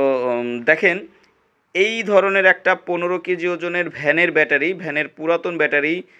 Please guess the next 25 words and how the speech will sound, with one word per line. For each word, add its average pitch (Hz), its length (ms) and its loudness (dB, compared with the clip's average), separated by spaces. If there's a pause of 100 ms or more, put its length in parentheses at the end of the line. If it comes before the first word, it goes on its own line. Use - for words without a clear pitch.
(260)
যদি 139 200 -4
ফুল 196 340 -4
চার্জ 165 340 4
অবস্থায় 139 420 -2
থাকে, 143 500 -2
এই 156 180 -4
ধরনের 165 420 -2
একটি 156 200 -8
ষোলো 165 440 -2
ইঞ্চি 165 380 -4
সোলারের 147 560 0
ফ্যান, 143 460 0 (460)
আপনারা 139 460 2
দুইটা 139 460 -2
ফ্যান 151 360 2
সারা 139 380 0
রাত 143 200 4 (480)
ঘোরাতে 131 460 -2
পারবেন। 101 520 -2 (600)
এবং 170 440 2 (380)
পাশাপাশি 185 800 0 (100)
আপনারা 160 580 0 (120)
ছোট 175 220 -4
ছোট 170 240 -4
যে 165 200 -2